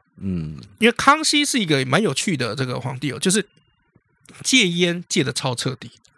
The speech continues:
Speaker 1: 所以他戒烟就是因为烟灰掉到奏折上，他觉得安内不好，
Speaker 2: 哎。
Speaker 1: 所以就干脆戒烟好了。
Speaker 2: 哎，差不多。
Speaker 1: 哦。
Speaker 2: 那你戒烟的契机嘞？
Speaker 1: 我戒烟哦，就是觉得好像会喘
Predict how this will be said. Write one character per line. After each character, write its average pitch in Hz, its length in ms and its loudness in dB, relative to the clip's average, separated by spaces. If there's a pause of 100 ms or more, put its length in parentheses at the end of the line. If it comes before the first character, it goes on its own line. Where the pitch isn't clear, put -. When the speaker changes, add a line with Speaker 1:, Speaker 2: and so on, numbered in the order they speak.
(160)
Speaker 1:
所 208 100 2
以 - 20 2
他 240 100 2
戒 240 220 4
烟 226 120 4
就 214 100 4
是 202 140 -2
因 196 300 4
为 170 320 4
烟 147 200 4
灰 151 140 4
掉 151 140 2
到 139 100 4
奏 131 160 2
折 92 160 0
上， 92 240 0
他 127 160 2
觉 101 140 0
得 104 160 2
安 120 120 4
内 127 80 4
不 95 220 4
好， 131 280 6
Speaker 2:
哎。 135 300 0 (160)
Speaker 1:
所 - 180 2
以 101 60 2
就 117 100 -2
干 120 140 4
脆 127 100 4
戒 123 200 4
烟 113 160 2
好 98 140 0
了。 - 140 -10
Speaker 2:
哎， 147 140 4
差 170 160 6
不 175 80 -2
多。 170 180 0 (120)
Speaker 1:
哦。 80 320 -8
Speaker 2:
那 247 100 6
你 151 160 2
戒 196 220 4
烟 175 160 6
的 147 140 4
契 139 200 0
机 120 180 0
嘞？ 127 180 -4 (640)
Speaker 1:
我 113 160 2
戒 196 200 6
烟 139 160 6
哦， 107 180 2
就 139 120 -2
是 147 140 0
觉 107 200 0
得 101 140 2
好 82 140 -4
像 110 120 0
会 127 140 2
喘 - 260 -4